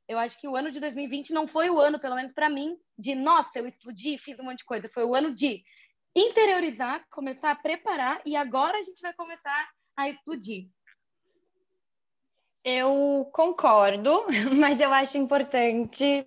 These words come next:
Speaker 2: fazer, né, o nosso recorte, assim, a gente tá falando da nossa situação.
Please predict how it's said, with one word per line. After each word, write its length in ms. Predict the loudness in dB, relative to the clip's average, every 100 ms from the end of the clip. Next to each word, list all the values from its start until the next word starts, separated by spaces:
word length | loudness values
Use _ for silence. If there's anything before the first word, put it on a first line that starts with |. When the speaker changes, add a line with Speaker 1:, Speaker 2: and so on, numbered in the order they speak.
| 0
Speaker 2:
fazer, 400 | 0 0 -2 0
né, 200 | 2 2
o 80 | 2
nosso 300 | -2 -2 -4
recorte, 560 | -6 2 4 4 0
assim, 260 | -6 -4 -2
a 60 |
gente 180 | -2 -4
tá 120 | -4
falando 280 | -2 -2 0
da 120 | 0
nossa 500 | 2 4 4 2 -2
situação. 640 | -6 -8 -8 -4 -4 -4